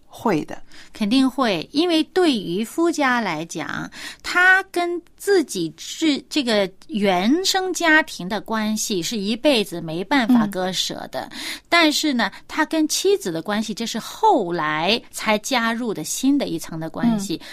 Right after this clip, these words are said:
Speaker 2: 很有可能将来出问题的时候，断裂的是后来的这个关系。
Speaker 1: 嗯，那这个呢，我就，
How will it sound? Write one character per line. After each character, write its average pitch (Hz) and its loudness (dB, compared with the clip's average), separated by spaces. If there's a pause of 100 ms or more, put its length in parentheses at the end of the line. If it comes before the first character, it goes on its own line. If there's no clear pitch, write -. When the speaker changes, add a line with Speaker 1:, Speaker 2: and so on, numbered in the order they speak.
(100)
Speaker 2:
很 269 4 (140)
有 247 6
可 196 -4
能 175 -6
将 233 0
来 170 -2 (240)
出 277 0
问 269 4
题 208 -6
的 214 -2
时 175 -4
候， 185 0 (380)
断 220 4
裂 202 0
的 160 -8
是 - -6
后 233 -2
来 151 -4
的 - -8
这 156 -8
个 - -12 (320)
关 139 -10
系。 - -12
Speaker 1:
嗯， 190 -4 (340)
那 226 4
这 359 4
个 220 4
呢， 185 4
我 151 -2
就， 185 -2